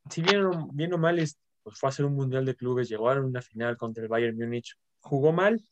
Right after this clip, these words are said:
a mi gusto, yo no hubiera planteado así el partido, pero bueno, imagínense que estás toda la semana, todos estos meses pensando en eso, pensando en eso,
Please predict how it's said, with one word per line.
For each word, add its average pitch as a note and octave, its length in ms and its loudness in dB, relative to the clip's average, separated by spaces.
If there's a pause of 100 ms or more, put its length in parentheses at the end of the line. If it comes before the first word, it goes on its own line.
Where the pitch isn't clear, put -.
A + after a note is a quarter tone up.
(140)
a B2 80 -2
mi B2+ 140 -2
gusto, D3 420 -2
yo C3+ 160 2
no D3 140 2
hubiera B2 480 0
planteado A#2 460 0
así A#2 180 -6
el - 40 -18
partido, D#3+ 420 -2 (840)
pero A#2+ 160 6
bueno, C#3 320 4 (720)
imagínense C#3 680 2
que B2 120 -2
estás C#3 440 0
toda C#3 200 4
la B2+ 100 4
semana, B2+ 560 -2
todos C#3 420 2
estos C3 280 -4
meses C3 240 -2
pensando B2+ 340 -4
en C3+ 60 0
eso, C#3 160 -4
pensando C3 340 -4
en C3+ 60 -2
eso, C3+ 260 -4